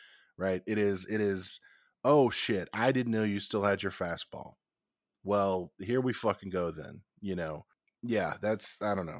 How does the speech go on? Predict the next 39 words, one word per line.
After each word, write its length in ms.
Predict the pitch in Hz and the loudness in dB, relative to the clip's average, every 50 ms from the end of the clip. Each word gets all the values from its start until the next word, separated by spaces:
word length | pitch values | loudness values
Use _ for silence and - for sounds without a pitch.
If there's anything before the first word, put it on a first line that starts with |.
| - - | -8 0
I, 100 | 113 127 | 0 2
I'll 180 | 127 135 156 147 | 4 4 4 4
shut 180 | - - 123 | 6 6 6
up 140 | 117 113 - | 6 4 2
about 260 | 104 104 107 107 104 | 2 0 2 2 2
it 160 | 104 104 101 | 2 0 -2
'cause, 180 | - 101 92 95 | -4 -4 -2 0
yeah, 140 | 104 101 98 | 2 2 2
we 80 | 95 | 4
don't 100 | 104 113 | 2 2
wanna 120 | 120 123 113 | 2 2 0
spoil 340 | - - - 107 104 104 101 | -2 -2 0 2 2 2 2
anything, 380 | 101 98 98 - 101 98 95 | 0 -2 -2 -2 -2 -2 0
and 80 | 92 95 | 0 0
obviously 400 | 104 104 95 95 90 - 98 95 | 0 0 -2 -4 -6 -6 -6 -6
we've 100 | 90 - | -6 -4
talked 260 | - 101 92 - - | -2 -4 -4 -2 -4
long 140 | 95 95 95 | -4 -4 -2
enough. 400 | 87 90 90 87 85 - - _ _ - - - - _ _ _ _ _ - - - | -2 -2 -2 -2 -4 -6 -10 _ _ -20 -20 -20 -20 _ _ _ _ _ -20 -8 -2
What 160 | 120 135 147 | 2 2 4
a 60 | 127 | 4
great 240 | 107 113 107 101 92 | 4 4 2 2 2
movie, 260 | 92 92 87 85 82 | 0 0 -2 -2 -4
man. 260 | 78 78 78 78 78 | -6 -6 -8 -8 -6
And 120 | 73 92 98 | -2 0 2
I, 240 | 107 110 104 113 | 2 2 4 4
I 20 | 117 | 4
think 160 | 123 151 147 | 4 4 2
it's 100 | 127 - | 0 0
very 360 | 95 98 110 117 113 107 98 | 0 2 4 4 4 4 2
telling 480 | 92 - 92 82 80 78 76 76 73 - _ _ - - - _ _ _ - | 0 -2 -4 -4 -4 -6 -8 -10 -12 -16 _ _ -20 -20 -20 _ _ _ 0
that 280 | 104 104 98 95 90 _ - | 2 2 2 2 -2 _ -12
for 200 | - - 117 104 | -4 0 0 0
both 440 | 87 87 90 107 110 117 131 127 - | 0 -2 0 4 6 6 6 6 2
of 140 | 110 98 104 | 0 4 4
our 120 | 101 98 | 4 4
completely 480 | - - 104 95 - 110 110 107 104 98 | 4 2 -4 -2 0 -2 0 0 0 -2
separate 460 | - - 101 98 92 - 110 98 92 | -2 -2 -2 -2 0 0 -2 -2 -2
sensibilities, 960 | - 110 104 95 - 98 85 92 90 92 98 101 104 110 110 107 - - - | -2 -2 -2 -2 -4 -4 -2 -2 -2 0 0 0 0 0 -2 -4 -6 -10 -12